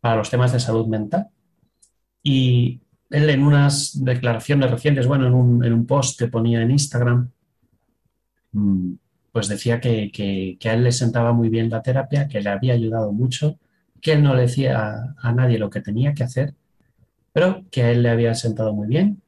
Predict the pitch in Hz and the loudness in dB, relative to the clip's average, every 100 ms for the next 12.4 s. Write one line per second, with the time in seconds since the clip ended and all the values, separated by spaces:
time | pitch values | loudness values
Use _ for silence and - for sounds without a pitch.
0 | - 113 110 123 120 117 113 110 107 107 | -10 -4 0 2 2 2 0 0 -2 -4
1 | 101 98 127 107 135 165 180 - _ _ | -6 -6 -2 -2 -2 -2 -4 -8 _ _
2 | _ _ _ _ 123 110 107 107 104 120 | _ _ _ _ -2 -2 -2 -2 -4 0
3 | 117 117 110 110 - 117 123 107 107 104 | -2 0 -4 -4 -6 -10 -8 -8 -6 -6
4 | 101 110 160 - 180 180 - _ _ _ | -6 -2 -2 -2 -4 -4 -8 _ _ _
5 | _ 127 120 117 104 101 98 98 113 104 | _ -4 -2 -2 -4 -4 -4 -6 -8 -6
6 | 101 98 104 104 107 104 120 131 131 - | -4 -2 -2 -2 -2 -2 0 0 -2 -10
7 | _ - 101 - - - 107 98 - - | _ -12 -8 -8 -10 -10 -8 -8 -10 -10
8 | 101 95 110 104 98 101 104 135 - - | -8 -4 -4 -2 -4 -4 -4 -4 -6 -10
9 | 117 - 101 104 104 104 110 113 - 107 | -10 -8 -8 -8 -8 -4 -4 -4 -8 -8
10 | 104 101 101 - 98 135 147 139 - - | -6 -6 -8 -10 -8 -2 0 0 -4 -14
11 | _ _ _ _ _ - 117 104 107 - | _ _ _ _ _ -8 -4 -2 0 -2
12 | 113 117 123 | -2 0 -2